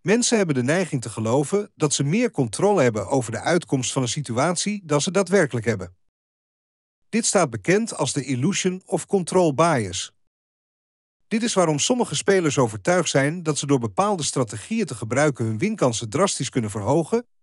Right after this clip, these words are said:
zelfs in situaties waar geluk de grootste rol speelt.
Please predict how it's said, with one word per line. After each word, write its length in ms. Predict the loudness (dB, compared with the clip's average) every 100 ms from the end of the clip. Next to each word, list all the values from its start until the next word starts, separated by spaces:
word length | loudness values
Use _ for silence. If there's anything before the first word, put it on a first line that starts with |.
| _ -4
zelfs 360 | 2 2 2
in 80 | -2
situaties 680 | -4 -2 0 0 0 -6 -2
waar 180 | -2
geluk 440 | -2 -2 -2 -2 -6
de 80 | -8
grootste 560 | -2 2 2 2 0
rol 180 | 2 2
speelt. 480 | 0 -2 -4 -8